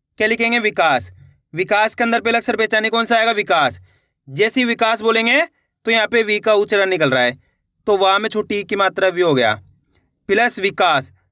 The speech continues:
कास बोलेंगे तो काम आ की मात्रा आ जाएगी। विकास, ये सा जाएगा,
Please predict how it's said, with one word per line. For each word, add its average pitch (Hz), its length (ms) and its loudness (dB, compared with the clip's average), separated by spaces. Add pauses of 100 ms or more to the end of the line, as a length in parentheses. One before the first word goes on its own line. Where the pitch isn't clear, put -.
(260)
कास 208 280 0
बोलेंगे 220 340 0
तो 226 100 0 (140)
काम 202 260 0
आ 202 120 2
की 190 140 -6
मात्रा 208 300 0
आ 208 40 2
जाएगी। 190 360 2 (500)
विकास, 165 640 -2 (480)
ये 202 180 0
सा 170 420 -2
जाएगा, 120 420 2